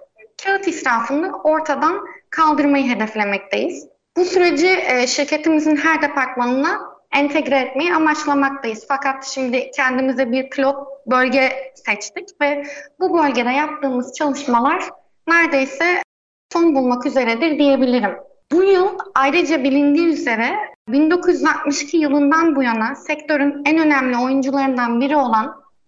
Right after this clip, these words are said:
Amerika merkezli turbo kompresör üreticisi Efes Elliot ile de bir işbirliği içerisine girdik.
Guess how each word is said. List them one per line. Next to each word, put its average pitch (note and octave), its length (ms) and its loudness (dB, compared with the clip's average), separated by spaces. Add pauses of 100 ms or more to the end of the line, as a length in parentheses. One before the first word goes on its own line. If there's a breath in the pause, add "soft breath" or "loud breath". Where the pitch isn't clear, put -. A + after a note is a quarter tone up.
(120)
Amerika E4 420 0
merkezli C4+ 600 -2
turbo D4+ 300 -2
kompresör C4+ 520 -2
üreticisi C4+ 720 -2 (800)
Efes D#4+ 300 0
Elliot D4 380 2
ile A#3 220 -2
de F4 40 0 (220)
bir D4+ 160 0
işbirliği C4+ 720 0
içerisine B3+ 520 -2
girdik. A3 440 -2